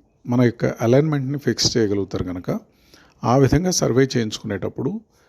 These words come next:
పక్కన ఉండేటువంటి రైతులు, నైబర్స్ ఎవరైతే ఉంటారో వారికి కూడా ముందుగా ఇన్ఫర్మేషన్ ఇచ్చి, తగినంత సమయం ఇచ్చి, ఆ టైం లోపల వారిని కూడా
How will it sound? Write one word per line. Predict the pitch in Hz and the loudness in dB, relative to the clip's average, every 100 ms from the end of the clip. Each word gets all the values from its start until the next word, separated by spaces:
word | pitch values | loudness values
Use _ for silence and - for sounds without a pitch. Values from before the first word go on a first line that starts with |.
| _ - | _ -2
పక్కన | 117 - 143 | 0 2 2
ఉండేటువంటి | 135 131 123 110 120 113 - _ _ _ - | 4 2 0 -2 -4 -4 -12 _ _ _ 0
రైతులు, | 117 117 113 92 - _ | 2 2 0 -4 -8 _
నైబర్స్ | 110 117 123 127 - - | 0 4 4 4 4 0
ఎవరైతే | 120 110 120 120 | -2 0 0 0
ఉంటారో | 101 98 110 120 220 _ _ _ _ _ - | -2 -6 -4 -4 -6 _ _ _ _ _ -4
వారికి | 117 120 117 | 2 2 2
కూడా | 127 113 | 0 0
ముందుగా | 113 117 120 113 | -2 0 0 0
ఇన్ఫర్మేషన్ | 104 98 - 107 101 110 | -2 -6 -10 -10 -10 -10
ఇచ్చి, | 98 - 202 - - - | -10 -10 -10 -12 -20 -4
తగినంత | 117 107 107 101 | 0 0 -2 -4
సమయం | - 113 120 113 | -4 -2 0 -2
ఇచ్చి, | - 160 - - - _ _ _ - | -6 -6 -6 -8 -18 _ _ _ 0
ఆ | 127 | 0
టైం | 127 123 123 | 2 0 0
లోపల | 113 107 135 160 | -2 -2 -4 -2
వారిని | 117 110 117 | 0 0 -2
కూడా | 107 110 135 262 | -6 -4 -2 -4